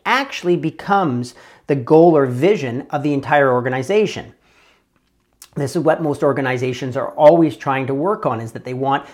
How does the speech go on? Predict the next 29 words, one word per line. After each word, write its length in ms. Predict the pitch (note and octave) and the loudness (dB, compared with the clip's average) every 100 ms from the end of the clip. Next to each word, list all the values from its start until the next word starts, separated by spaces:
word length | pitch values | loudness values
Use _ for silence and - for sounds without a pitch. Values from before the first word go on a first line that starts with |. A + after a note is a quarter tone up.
| - | -8
a 80 | A#2+ | -6
body 480 | B2 C3+ C3+ D#3+ E3+ | 0 6 8 8 4
of 140 | - | -2
people, 500 | - F#3+ F#3 G2+ - - | -4 -6 -4 -6 -6 -8
a 80 | B2+ - | -8 -8
team 400 | - E3+ E3+ E3+ | -6 0 2 2
of 160 | E3+ | 0
people 340 | - F#3+ F3+ C#3 | -4 -6 -4 -4
to 80 | A#2+ | -6
come 320 | - D#3+ E3 | -6 -2 0
together 340 | D#3 D3+ D3+ C#3 | 0 0 2 0
with 140 | B2 | -2
a 40 | |
common 400 | B2 C#3+ C#3+ F3 | -6 -2 0 0
vision, 440 | D#3 F3+ C#3 B2 B2+ - - - | 0 0 0 -6 -8 -18 -16 -8
and 160 | C#3 | -2
they're 220 | C#3+ C3+ - | 0 0 2
all 280 | C#3+ D#3+ D#3 | 6 6 6
on 80 | |
the 80 | D#3 | 0
same 260 | - C#3 C3+ | -4 -6 -6
page. 400 | C3+ A#2 F#2+ - - - | -6 -8 -8 -16 -20 -8
They're 180 | B2+ - | -8 -4
all 380 | C3 C#3 D#3+ D#3+ | 2 6 6 6
moving 320 | D#3 D3 D3 | 2 0 -4
towards 340 | D3 C#3 C3+ | -4 -2 -2
this 120 | B2+ - | -4 -8
common 380 | - C#3 C3 | 0 0 0
space 520 | B2 - C3+ A2 - | -8 -6 -6 -6 -10